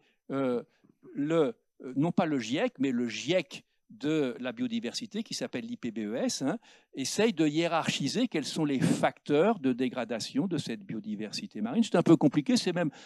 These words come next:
un, un, un, un, un classement qui ne fait pas l'objet d'un consensus total au, de, chez les scientifiques, mais en gros, parmi les deux premiers facteurs de dégradation de la biodiversité marine,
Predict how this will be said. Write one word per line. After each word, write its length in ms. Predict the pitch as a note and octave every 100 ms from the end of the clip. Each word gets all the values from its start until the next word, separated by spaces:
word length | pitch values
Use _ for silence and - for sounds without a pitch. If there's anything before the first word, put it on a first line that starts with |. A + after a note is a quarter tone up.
| -
un, 240 | C#4+ D3+ D#3 -
un, 220 | D#3+ D3+ -
un, 180 | D#3 D3+
un, 240 | C#3+ C#3+ -
un 280 | D#3 - C#3
classement 400 | E3+ D3+ - E3
qui 120 | -
ne 60 | -
fait 140 | C#3+
pas 140 | A#3+
l'objet 300 | A3+ G3 D#3
d'un 140 | E3+ D#3
consensus 580 | - C3+ C#3+ C3 C3 -
total 360 | C3 C3+ B2
au, 120 | A2
de, 460 | G#2+ A2+ G#2 - -
chez 160 | - A#2+
les 80 |
scientifiques, 480 | A#2 A2+ A2+ - G#3
mais 80 | F#3
en 60 | C#3+
gros, 240 | B2 G3+ - - - -
parmi 260 | D3+ E3+ C#3+
les 160 | C3
deux 240 | A2+ F#3+ A#3
premiers 360 | - E3 D#3+
facteurs 440 | - - - D3 D#3
de 100 | A#2+
dégradation 640 | A#2+ A#2 A#2 A#2 - B2+
de 100 | A2
la 120 | G#2
biodiversité 580 | G#2 G#2+ G#2+ G#2 - A#2
marine, 360 | G#2 G2+ A#2